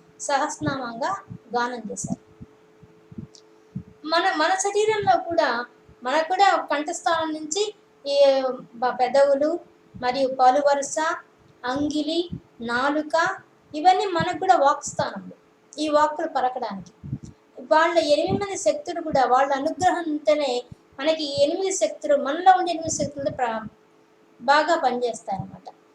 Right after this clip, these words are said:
కాబట్టి ఆ వసున్యాద్వయ దేవ-, దేవతల యొక్క అనుగ్రహము మనకు ఖచ్చితంగా ఉండాలి. నేను కూడా వసున్యా దేవతని ప్రార్థిస్తున్నాను. ఈ లలితా సహస్రనామానికి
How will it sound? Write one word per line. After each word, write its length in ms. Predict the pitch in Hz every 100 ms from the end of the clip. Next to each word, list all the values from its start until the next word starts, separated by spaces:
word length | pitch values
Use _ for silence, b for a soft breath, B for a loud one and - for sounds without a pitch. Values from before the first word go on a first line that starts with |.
| _ _ _
కాబట్టి 280 | 302 339 349
ఆ 160 | 294 247
వసున్యాద్వయ 840 | 240 214 349 359 359 339 294 302
దేవ-, 300 | 294 277 247
దేవతల 340 | 277 294 294
యొక్క 220 | 277 254 233
అనుగ్రహము 840 | 220 269 254 311 277 247 226 220 - - - 254
మనకు 260 | 277 330
ఖచ్చితంగా 580 | 330 262 - 277 269 240
ఉండాలి. 360 | 214 202 170 - - _ - _ -
నేను 340 | 262 330 370
కూడా 300 | 370 370 339
వసున్యా 480 | 285 320 330 320 302
దేవతని 320 | 285 277 269
ప్రార్థిస్తున్నాను. 960 | 247 240 240 262 - 233 202 190 - _ _ -
ఈ 140 | 269 339
లలితా 320 | 302 320 320
సహస్రనామానికి 1000 | 320 262 262 269 247 240 226 214 196